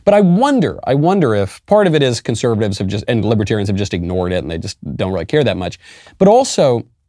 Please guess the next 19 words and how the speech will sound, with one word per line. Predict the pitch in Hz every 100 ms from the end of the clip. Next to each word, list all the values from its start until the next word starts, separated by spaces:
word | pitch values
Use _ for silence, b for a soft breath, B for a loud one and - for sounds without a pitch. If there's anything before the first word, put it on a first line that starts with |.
| _ _ _ _ _ -
what | 131 135 190 240
would | 202 190
we | 160 156
do | 117 135 135 92
with | 95 104 101
the | 117
power | - 135 117 85 82 92
if | 123 -
we | 117
actually | 107 120 - 120 107
knew | 98 98
to | 95
wield | 92 101 110 107
it? | - -
By, | 120
by | 143 147
that, | 170
I | 156
mean, | 139